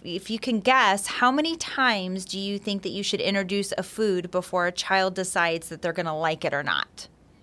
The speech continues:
Can you take a guess on what you think that number might be? It's up to thirty times. And that is for a neurotypical child or neu-,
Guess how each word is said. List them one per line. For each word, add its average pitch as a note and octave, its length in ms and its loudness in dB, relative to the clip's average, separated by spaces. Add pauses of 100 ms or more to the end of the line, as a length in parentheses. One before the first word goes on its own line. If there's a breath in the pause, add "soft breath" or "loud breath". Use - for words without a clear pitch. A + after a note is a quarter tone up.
(160 soft breath)
Can F#3 140 -6
you F#3 80 -2
take A#3 260 0
a A#3 40 0
guess G3 360 2
on G3 140 0
what F#3 120 -2
you F3 120 -2
think F#3+ 180 -4
that E3+ 160 0
number E3+ 300 -2
might G#3+ 200 -2
be? A3+ 300 -2 (1000 loud breath)
It's G#3 280 2
up A#3+ 160 4
to A#3+ 120 2
thirty B3 500 2
times. - 680 -2 (640)
And F#3+ 220 2
that G#3 200 6
is B3 140 4
for A3 220 6
a G#3 40 6
neurotypical G3+ 920 2 (100)
child E3+ 640 2
or F3+ 120 0
neu-, F3+ 220 -2